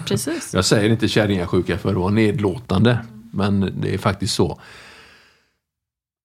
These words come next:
Speaker 2: Igen då, jag anser ju att kvinnan är originalet. Sen kom vi. Men, eh, ni är mer komplicerade, ert lymfsystem är mer komplicerat.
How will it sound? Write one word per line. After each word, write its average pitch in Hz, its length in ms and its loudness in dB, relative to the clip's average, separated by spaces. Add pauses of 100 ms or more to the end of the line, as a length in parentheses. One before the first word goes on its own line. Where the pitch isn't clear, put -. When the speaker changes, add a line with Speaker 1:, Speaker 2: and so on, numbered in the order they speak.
(360)
Speaker 2:
Igen 113 360 6
då, 80 360 0
jag 113 280 4
anser 113 200 2
ju 95 60 4
att 87 100 -2
kvinnan 98 340 4
är 101 80 2
originalet. 95 840 0 (720)
Sen 98 240 0
kom 101 200 2
vi. 98 260 0 (760)
Men, 104 360 4
eh, 107 240 4 (540)
ni 131 160 6
är 107 100 4
mer 127 160 4
komplicerade, 98 840 2
ert 98 80 2
lymfsystem 123 680 0
är 120 60 2
mer 104 140 2
komplicerat. - 960 -4